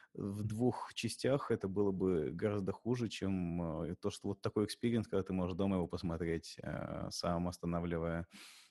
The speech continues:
не знаю, там, и возвращаясь к его просмотру. Наверное, так.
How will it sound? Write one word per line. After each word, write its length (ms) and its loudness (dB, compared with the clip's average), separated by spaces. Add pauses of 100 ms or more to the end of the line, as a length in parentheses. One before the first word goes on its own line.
(140)
не 140 0
знаю, 320 -2
там, 380 -6 (640)
и 120 -4
возвращаясь 500 2
к 40 -16
его 120 -2
просмотру. 680 -8 (760)
Наверное, 380 -2
так. 300 -8